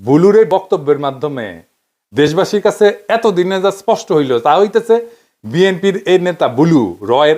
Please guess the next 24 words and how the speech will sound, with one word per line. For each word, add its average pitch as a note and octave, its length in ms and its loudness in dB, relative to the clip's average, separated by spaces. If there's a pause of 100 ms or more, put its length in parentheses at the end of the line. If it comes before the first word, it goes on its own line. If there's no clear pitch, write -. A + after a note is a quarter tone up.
এক D#3 260 -4
পাকা E3 320 0
এজেন্ট, A#2 360 -4
পাকা E3 240 -2
পাইকে A3 440 -4
গেছে, G#3+ 260 -2
পড়িছে F3+ 460 -6
এখন - 220 -10 (360)
গাছ - 200 -10
থেকে। - 280 -20 (760)
বুলুরে F3 400 4
জাউরার E3+ 560 0
জাউরা G3+ 220 0
সিল F3+ 280 -2
দেওয়ার F#3 220 2 (340)
আমার D#3 240 0 (400)
খুব A#3 180 0
ইচ্ছা। F2 400 -6 (160)
এ, - 640 -4
দাঁড়ান, D#3+ 320 0
দাঁড়ান, C#3 260 -2
এডিটর B2+ 280 -4
সাহেব, G#2+ 320 -6
দাঁড়ান। A2+ 320 -8